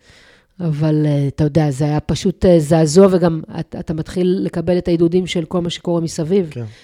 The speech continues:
Speaker 1: והרבה פצועים, והרבה זה, ומה עושים, ואיך עושים, ו-, ואני בדיוק פגשתי שם חבורה של מקומיים. אני מאוד אוהבת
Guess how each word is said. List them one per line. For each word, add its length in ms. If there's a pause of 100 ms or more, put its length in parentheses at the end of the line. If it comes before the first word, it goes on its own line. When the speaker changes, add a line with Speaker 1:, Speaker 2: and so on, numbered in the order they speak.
(140)
Speaker 1:
והרבה 240
פצועים, 440
והרבה 400
זה, 300
ומה 260
עושים, 480
ואיך 280
עושים, 520
ו-, 360 (880)
ואני 340
בדיוק 340
פגשתי 380
שם 200
חבורה 420
של 140
מקומיים. 520 (180)
אני 200
מאוד 260
אוהבת 460